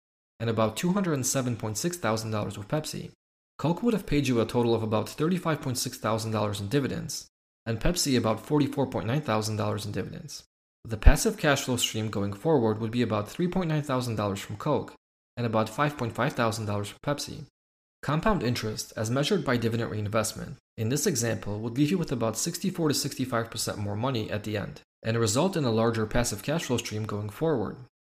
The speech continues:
Again, this investing strategy could be automated today, where all you would need to do is set up the process initially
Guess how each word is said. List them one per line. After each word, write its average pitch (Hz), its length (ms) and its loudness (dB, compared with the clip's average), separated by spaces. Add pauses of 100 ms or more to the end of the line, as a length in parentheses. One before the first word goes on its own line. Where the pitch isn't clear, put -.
(160)
Again, 117 420 0
this 123 160 0
investing 170 400 2
strategy 113 400 2
could 104 140 -6
be 104 100 -2
automated 110 420 0
today, - 300 -8 (320)
where 120 180 2
all 127 160 4
you 202 120 4
would 190 80 4
need 175 160 4
to 123 80 0
do 110 200 2
is 104 140 0
set 127 140 2
up 151 100 -2
the 135 60 -2
process 113 440 -2
initially - 500 -4